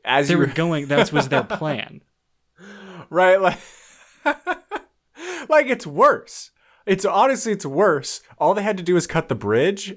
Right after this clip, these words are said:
Speaker 1: and then just wait for them to go through the pass and be like, "All right, nice. Now they're trapped there. We don't have to wait for a forest fire to go out before we rush 'em and murder 'em."
Speaker 2: Right.
Speaker 1: Okay.
Speaker 2: Yeah.
Speaker 1: Okay, there, I, there's two options here. I, I,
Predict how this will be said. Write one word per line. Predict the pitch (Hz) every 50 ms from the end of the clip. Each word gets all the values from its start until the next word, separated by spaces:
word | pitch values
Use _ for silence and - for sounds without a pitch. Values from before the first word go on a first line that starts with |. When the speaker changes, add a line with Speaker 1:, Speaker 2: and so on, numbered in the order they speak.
| - _ _
Speaker 1:
and | 139 143 143
then | 143 143 143
just | 135 139 139 131 - -
wait | 101 92 87 98 98 113 139 147 - _ _ _
for | _ - - 147
them | 143 143 143 143
to | 139 - 139
go | 117 120 120
through | 117 117 - 123 120
the | 110 113
pass | 110 - 113 104 104 120 143 - -
and | 123
be | 113 110
like, | 101 92
"All | 104
right, | 104 95 92 107
nice. | 107 110 92 - - - - - - -
Now | - 104 104 120
they're | 135 135
trapped | 135 - 135 120 117 117 -
there. | - 110 110 110 107 - _ _ _
We | - 113
don't | 123 135 123
have | 131 123 -
to | - 110
wait | 101 107 117 131 127 -
for | - 123 110
a | 107
forest | - - 139 143 151 110 - -
fire | - 113 104 101 98
to | 92 92
go | 87 98 95
out | 98 95 90 87 -
before | 117 104 - 110 104
we | 101 98 95 90 87 - -
rush | 104 104 113 120 123 - -
'em | 120 101
and | 95 95 95
murder | 101 104 98 90 - - - -
'em." | - - 139 _ _ _ _ _ _ _ _ _ _ _ _ _ _
Speaker 2:
Right. | 123 127 113 90 - - _ _
Speaker 1:
Okay. | - 123 104 110 95 - - _ _ _ _
Speaker 2:
Yeah. | 131 120 98 - - _ _
Speaker 1:
Okay, | 151 - 139 - 90 - _ -
there, | - 120 120 123 - -
I, | 143 139 - - _ _ _ _ _ _ _ _
there's | - 113 -
two | - - 147 135
options | 101 90 - - - 95 - -
here. | - - - _ _ _ _ _ _ _ -
I, | 127 143 151
I, | - 170 156 165